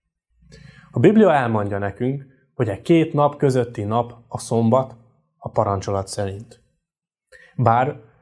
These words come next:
Lukács sok évvel a golgotai események után írta ezeket a szavakat, mégis úgy utalt a vasárnapra, mint a hétnek első napjára. És még mindig szombatnak nevezi a hetedik napot.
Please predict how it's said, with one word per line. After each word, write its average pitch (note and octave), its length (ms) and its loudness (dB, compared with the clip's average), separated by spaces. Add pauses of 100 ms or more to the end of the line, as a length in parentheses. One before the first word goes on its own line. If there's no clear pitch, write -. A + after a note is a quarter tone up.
(200)
Lukács A#2+ 420 -2
sok G3 240 0
évvel C#3+ 320 2
a G#2 100 0
golgotai A#2+ 540 0
események A#2 540 -4
után B2+ 440 -4 (220)
írta A2+ 280 -4
ezeket A2+ 360 -2
a - 40 -6
szavakat, - 560 -2 (260)
mégis D3+ 540 2
úgy G3+ 180 2
utalt A2 340 0
a A#2 40 -4
vasárnapra, A#2+ 960 -2 (160)
mint A2+ 220 -2
a G#2+ 60 -6
hétnek C3 460 -4
első A#2 360 -4
napjára. A#2 600 -10 (1120)
És G3 240 4
még F3+ 220 4
mindig C3 380 2
szombatnak A2 680 -2
nevezi G2+ 400 -2
a F#2+ 40 -2
hetedik G#2 460 -8
napot. - 380 -16